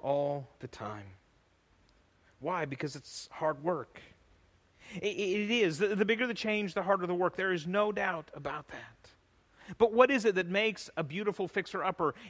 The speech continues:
It's the mess that's at the beginning and the transformation it goes through. So guess what? We're at that mess phase. <laughs> All of us.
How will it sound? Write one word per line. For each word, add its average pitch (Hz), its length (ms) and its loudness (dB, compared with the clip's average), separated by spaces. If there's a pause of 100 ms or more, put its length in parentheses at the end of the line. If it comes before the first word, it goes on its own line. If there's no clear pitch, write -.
It's 180 360 -2
the 180 200 0
mess 190 580 -2
that's 180 240 -2
at 170 80 -10
the 170 80 -8
beginning 147 680 -4 (600)
and 165 120 -4
the 160 40 -4
transformation 165 840 -6
it 117 100 -12
goes 135 340 -6
through. 104 220 -16 (1500)
So - 160 -10
guess 185 260 -4
what? 170 140 0
We're 160 160 0
at 190 140 -2
that 143 160 0
mess 156 280 -4
phase. 95 520 -10 (720)
<laughs> - 680 -20
All 165 240 -4
of 120 120 -6
us. - 380 -20